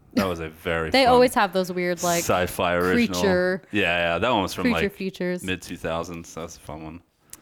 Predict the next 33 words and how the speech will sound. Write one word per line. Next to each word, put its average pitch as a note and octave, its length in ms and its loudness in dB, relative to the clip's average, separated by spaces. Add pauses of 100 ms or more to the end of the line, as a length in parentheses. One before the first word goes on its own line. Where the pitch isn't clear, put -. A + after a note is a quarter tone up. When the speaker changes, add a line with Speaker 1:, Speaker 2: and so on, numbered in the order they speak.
Speaker 2:
And C#4 580 2
I A3+ 160 4
also B3 280 4
watched B3 340 4
Netflix A3 460 0
twenty A3+ 360 -2
twenty-one, G3+ 800 0
The G3 120 4
Seventh G#3 540 -2
Day. G3+ 340 4 (960)
Speaker 1:
Okay. D#3 200 -10
Speaker 2:
Yeah, F#3+ 260 4
it's, G#3+ 260 -2
uh, G#3+ 380 6
about A3 200 4
an G#3 180 2
inexperienced C4+ 840 2 (120)
priest B3+ 400 -4
teams B3+ 240 -2
up B3+ 160 4
with A3 120 -2
a F#3+ 140 4
hardened A3+ 480 2
exorcist - 640 -8
to - 80 -10
stop - 340 2
a F#3+ 60 2
demonic F#3 440 0
possession G3 440 -2
of D#3 100 -8
a E3 60 -2
young F#3+ 300 2
boy. E3 420 0